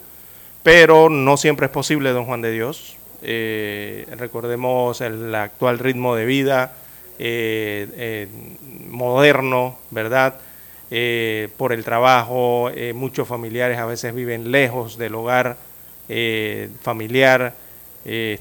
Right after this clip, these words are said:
se han casado, se han ido a otros lu-, a otras, a otras residencias, a otras viviendas, ¿no? Eh, pero lo cierto es que, eh, muchos adultos mayores, eh, a muchos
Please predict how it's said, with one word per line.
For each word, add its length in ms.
se 120
han 120
casado, 500
se 100
han 140
ido 180
a 40
otros 280
lu-, 220
a 140
otras, 300
a 100
otras 280
residencias, 560
a 20
otras 220
viviendas, 520
¿no? 280
Eh, 360
pero 200
lo 120
cierto 440
es 100
que, 500
eh, 480
muchos 440
adultos 400
mayores, 680
eh, 760
a 100
muchos 540